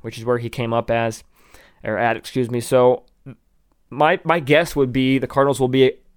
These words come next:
uh, extremely more aggressive next year, uh, when, when all these, these, these contracts are up, which,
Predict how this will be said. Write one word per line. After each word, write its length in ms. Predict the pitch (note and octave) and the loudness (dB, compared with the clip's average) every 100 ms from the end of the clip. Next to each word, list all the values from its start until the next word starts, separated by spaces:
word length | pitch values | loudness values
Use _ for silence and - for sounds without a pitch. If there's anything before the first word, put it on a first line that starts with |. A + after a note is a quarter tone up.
| _ _ _ _ _ _ _ - - | _ _ _ _ _ _ _ -20 -4
uh, 300 | B2+ A2+ A2+ | 0 2 0
extremely 580 | A#2+ - - E3+ A3 A2+ - - - | -2 -4 2 2 2 -2 -8 -20 -4
more 200 | C#3+ D3 | 4 6
aggressive 480 | C3+ C3+ B2 A#2+ - - | 6 4 0 -2 -8 -6
next 320 | C3 A2+ - | -2 -2 -4
year, 220 | B2 F#2+ - _ _ | -8 -8 -12 _ _
uh, 200 | B2 A#2 | -4 -4
when, 160 | A#2 A#2+ | -2 -2
when 120 | B2+ | 0
all 120 | B2 | 2
these, 180 | B2+ A#2+ - | 2 -2 -6
these, 240 | B2 A#2 | -10 -8
these 180 | A#2 A#2 | -8 -8
contracts 500 | - B2+ C3+ A#2+ - | -4 -2 0 -2 -2
are 120 | B2+ | -2
up, 240 | B2 A2+ - - | 0 -2 -4 -8
which, 380 | A#2+ A2+ - | -8 -8 -14